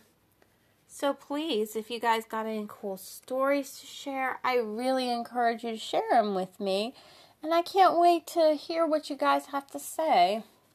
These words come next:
And I just wanna say, you know, I have had so much blessing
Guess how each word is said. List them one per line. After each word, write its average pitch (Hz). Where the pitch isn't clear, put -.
And 214
I 254
just 302
wanna 262
say, 208
you 208
know, 190
I 240
have 269
had 196
so -
much 262
blessing 208